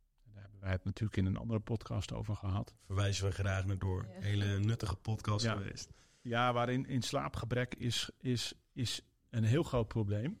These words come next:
Speaker 1: En ik heb het, eh, toen ook uitgelegd dat het voor een belangrijk deel het gevolg is van cultuur en sociale veranderingen, hè. De scherm, de schermtijd, eh, tot laat in de uurtjes nog, eh, nog op je telefoon zitten. Eh,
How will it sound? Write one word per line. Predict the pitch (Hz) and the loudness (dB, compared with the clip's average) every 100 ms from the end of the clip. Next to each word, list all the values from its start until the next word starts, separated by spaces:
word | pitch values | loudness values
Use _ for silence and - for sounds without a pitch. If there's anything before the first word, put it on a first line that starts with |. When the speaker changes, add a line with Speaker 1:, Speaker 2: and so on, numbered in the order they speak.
| - _ _ _ _ _ _ _ - | -14 _ _ _ _ _ _ _ -6
Speaker 1:
En | 107 101 | 0 0
ik | 101 - | 0 0
heb | 110 | 0
het, | 107 - | 0 0
eh, | 117 | 2
toen | 107 110 117 104 | 2 4 4 4
ook | 101 | 2
uitgelegd | - 113 - 113 95 | 0 -2 0 2 2
dat | - 104 | 0 0
het | 98 | 0
voor | - | -2
een | 101 | -4
belangrijk | 98 117 107 98 | 0 2 2 4
deel | 95 | 2
het | 92 | 0
gevolg | - - 107 - | -4 -10 -10 -10
is | - | -6
van | 95 92 101 | 0 0 0
cultuur | - 92 - 117 131 | -2 -2 0 2 4
en | 117 | 4
sociale | 98 104 - 101 101 | 2 -2 0 2 2
veranderingen, | 95 95 113 131 123 113 | 2 0 2 2 0 -2
hè. | 113 | -6
De | 95 | -8
scherm, | - 113 110 120 | -4 2 2 2
de | 110 95 | -2 -4
schermtijd, | - 113 107 - 104 110 - - _ _ _ _ _ | -2 0 0 2 4 4 0 -16 _ _ _ _ _
eh, | 107 98 101 | -20 -20 -18
tot | - 110 | -14 -6
laat | 101 101 - | 2 2 2
in | 101 | 2
de | 98 - | 2 2
uurtjes | 110 107 101 - | 2 2 0 0
nog, | 107 95 - | 0 0 -2
eh, | 104 101 104 | -4 -2 -4
nog | 104 107 _ | -6 -8 _
op | - - | -20 -10
je | 90 | -2
telefoon | 104 98 - 110 120 | 2 4 4 2 2
zitten. | - 113 - 139 _ _ _ _ _ _ _ _ | 0 -4 -6 -10 _ _ _ _ _ _ _ _
Eh, | 117 | -4